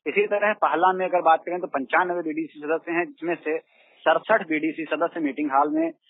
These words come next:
जो जानकारी निकल के आ रही है कि सड़सठ बीडीसी सदस्य, अ, ब्लॉक मुख्यालय की जो मीटिंग हॉल है उसमें मौजूद हैं और वो अविश्वास प्रस्ताव पर चर्चा कर रहे हैं।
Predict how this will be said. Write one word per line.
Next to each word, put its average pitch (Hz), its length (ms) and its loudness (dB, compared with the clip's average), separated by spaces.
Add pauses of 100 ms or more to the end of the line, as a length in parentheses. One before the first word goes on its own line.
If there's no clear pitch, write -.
(160)
जो 143 120 0
जानकारी 143 380 2
निकल 165 240 2
के 147 80 2
आ 151 100 6
रही 151 240 2
है 170 180 2
कि - 140 -12 (120)
सड़सठ 160 340 0
बीडीसी 147 340 -4
सदस्य, 156 420 -4 (440)
अ, 139 200 4
ब्लॉक 135 280 2
मुख्यालय 139 400 -2
की 160 240 -4
जो 147 80 -6
मीटिंग 131 300 -4
हॉल 139 140 4
है 147 60 0
उसमें 135 160 -6
मौजूद 127 360 -4
हैं 170 220 -4
और 147 200 0
वो 143 120 -2
अविश्वास 139 460 -2
प्रस्ताव 127 300 -4
पर 156 120 -8
चर्चा 123 280 -8
कर 104 100 -18
रहे - 120 -20
हैं। - 180 -20